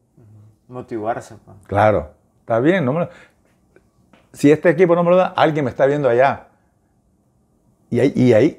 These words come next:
Speaker 1: Ujú.
Speaker 2: otra muchísimo, hay treinta, cuarenta equipos más viéndote.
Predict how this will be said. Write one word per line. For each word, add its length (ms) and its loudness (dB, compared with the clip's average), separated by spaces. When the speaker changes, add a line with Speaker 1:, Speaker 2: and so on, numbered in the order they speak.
Speaker 1:
Ujú. 0 -
Speaker 2:
otra 240 2
muchísimo, 640 -2
hay 240 -4
treinta, 320 0
cuarenta 300 0
equipos 340 0
más 200 -2
viéndote. 560 -2